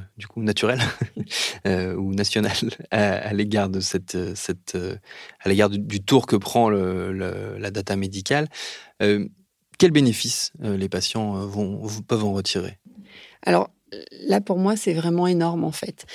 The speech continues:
Speaker 2: Et ça va dans, ça va vraiment dans tous les domaines. Donc, il y a des choses, euh,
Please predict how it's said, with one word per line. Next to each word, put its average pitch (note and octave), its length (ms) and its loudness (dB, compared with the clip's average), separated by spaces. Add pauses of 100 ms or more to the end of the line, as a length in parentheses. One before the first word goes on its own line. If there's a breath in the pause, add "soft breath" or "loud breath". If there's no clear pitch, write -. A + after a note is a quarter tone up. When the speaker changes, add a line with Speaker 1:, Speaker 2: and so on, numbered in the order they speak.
(200 loud breath)
Speaker 2:
Et F3+ 120 4
ça F#3 180 4
va G3+ 160 6
dans, F#3 400 2
ça - 160 0
va F#3+ 140 6
vraiment G3+ 260 6
dans G#3+ 140 4
tous G3+ 160 -2
les G3+ 120 6
domaines. G3 360 6
Donc, F3 260 -2
il - 40 4
y F#3 40 8
a F3 60 4
des F#3 160 4
choses, G3+ 480 4
euh, E3 200 2